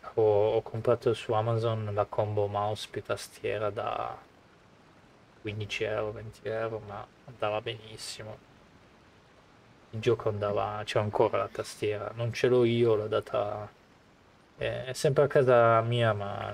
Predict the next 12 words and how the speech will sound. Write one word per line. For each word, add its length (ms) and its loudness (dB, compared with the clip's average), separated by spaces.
non, 160 -10
eh, 1300 -10
l'ho 200 6
data 680 6
a 60 4
qualcuno 480 -4
che 160 -4
gli 120 -8
serve 380 -10
di 140 -18
più 220 -18
questa. 320 -12